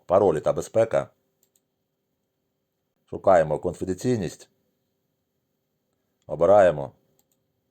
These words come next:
І ось тут блокування сім-карти. Вмикаємо.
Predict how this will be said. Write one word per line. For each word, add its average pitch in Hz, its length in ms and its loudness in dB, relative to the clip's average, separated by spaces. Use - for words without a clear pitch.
І 131 60 -4
ось 101 140 0
тут 131 160 -4
блокування 80 540 0
сім-карти. 95 600 -4
Вмикаємо. 101 640 0